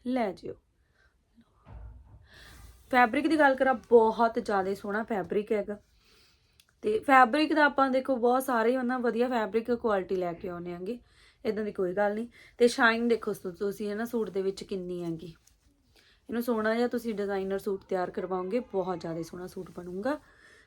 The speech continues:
ਤੇ ਅਗਲਾ ਕਲਰ ਹੈਗਾ ਗਾ ਲਵੈਂਡਰ। ਆਹ ਕਲਰ ਵੀ ਦੇਖੋ ਬਹੁਤ ਜ਼ਿਆਦਾ ਸੋਹਣਾ ਹੈ। ਕਲਰ ਜਿੰਨੇ ਮੈਂ ਤੁਹਾਨੂੰ ਦਿਖਾਏ ਨੇਗੇ ਸਾਰੇ ਹੀ ਸੋਹਣੇ ਨੇਗੇ ਆਪੋ ਆਪਣੀ ਜਗ੍ਹਾ। ਲਓ ਜੀ,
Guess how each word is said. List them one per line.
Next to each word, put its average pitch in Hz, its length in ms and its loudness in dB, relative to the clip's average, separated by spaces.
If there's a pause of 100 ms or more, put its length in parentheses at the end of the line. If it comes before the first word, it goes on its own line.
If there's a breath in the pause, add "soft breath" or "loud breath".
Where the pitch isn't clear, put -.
(120)
ਤੇ 226 320 6 (100)
ਅਗਲਾ 214 180 0
ਕਲਰ 196 220 0
ਹੈਗਾ 190 340 -2
ਗਾ 233 100 -2
ਲਵੈਂਡਰ। 208 460 -4 (200)
ਆਹ 190 120 -2
ਕਲਰ 214 280 -2
ਵੀ 214 100 -4
ਦੇਖੋ 208 240 -6
ਬਹੁਤ 180 220 -6
ਜ਼ਿਆਦਾ 175 220 -6
ਸੋਹਣਾ 175 320 -10
ਹੈ। 233 40 -10 (460 soft breath)
ਕਲਰ 262 220 6
ਜਿੰਨੇ 262 200 0
ਮੈਂ 269 140 0
ਤੁਹਾਨੂੰ 269 220 -2
ਦਿਖਾਏ 269 360 0
ਨੇਗੇ 233 240 -2
ਸਾਰੇ 185 360 -2
ਹੀ 220 120 -2
ਸੋਹਣੇ 240 320 -4
ਨੇਗੇ 247 300 -4 (440)
ਆਪੋ 190 240 -4
ਆਪਣੀ 165 240 -6
ਜਗ੍ਹਾ। 185 300 -10 (520)
ਲਓ 208 120 -6
ਜੀ, - 200 -20